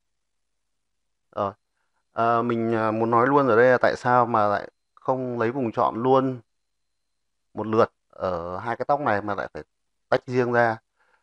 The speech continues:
Bởi vì là khi mà người ta chụp trong phòng á, là nhiều khi cái đèn nó không, không được đều ấy.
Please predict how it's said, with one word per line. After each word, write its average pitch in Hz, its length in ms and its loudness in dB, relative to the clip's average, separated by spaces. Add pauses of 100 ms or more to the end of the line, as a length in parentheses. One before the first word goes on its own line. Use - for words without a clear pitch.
(120)
Bởi 104 120 -2
vì 113 140 0
là 110 100 4
khi 143 240 -2
mà 120 220 4
người 110 120 -2
ta 123 100 0
chụp 117 200 -10
trong 120 120 -2
phòng 107 280 4
á, 135 120 -2 (1040)
là - 80 -10
nhiều 110 160 -4
khi 135 100 -8
cái 139 100 -8
đèn 120 240 4
nó 113 120 -2
không, 135 100 -8
không 135 160 -8
được 113 100 -4
đều 107 260 2
ấy. 123 120 -4